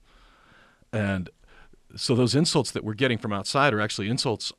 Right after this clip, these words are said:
on us, but they're, they're God's insults at the end of the day. So for, it's like, that's, there's the battle that is outside the church coming at us, and for us inside the church, it's important that we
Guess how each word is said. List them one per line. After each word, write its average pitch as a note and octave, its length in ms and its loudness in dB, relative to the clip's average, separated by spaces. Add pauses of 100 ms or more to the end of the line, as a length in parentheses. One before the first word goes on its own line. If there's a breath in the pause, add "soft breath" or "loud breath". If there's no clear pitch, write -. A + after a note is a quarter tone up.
(160)
on B2+ 220 -2
us, E3+ 220 2
but - 160 -6
they're, G#2+ 180 -2
they're G2+ 260 -4
God's C3 420 -2
insults F#2 480 -10
at G2+ 80 -18
the G#2+ 80 -6
end F2+ 100 -6
of E2 60 -10
the E2+ 60 -8
day. D#2+ 300 -6 (440 loud breath)
So A2 220 -2
for, F#2+ 300 -6 (460)
it's G2+ 140 -10
like, F2 120 -6 (100)
that's, B2 300 -4
there's G#2 240 -6
the A2 80 -12
battle C3+ 340 0
that C3+ 160 -2
is G2+ 100 -4
outside C3 360 0
the C#3+ 80 -6
church - 320 -4
coming B2 260 -2
at A2 200 0
us, - 280 -6 (520 soft breath)
and G2+ 140 -6
for A#2 160 0
us B2 160 0
inside B2 360 -2
the G2+ 60 -6
church, - 280 -6
it's - 100 -8
important F#2 420 -6
that D#2 120 -8
we G#2+ 360 -2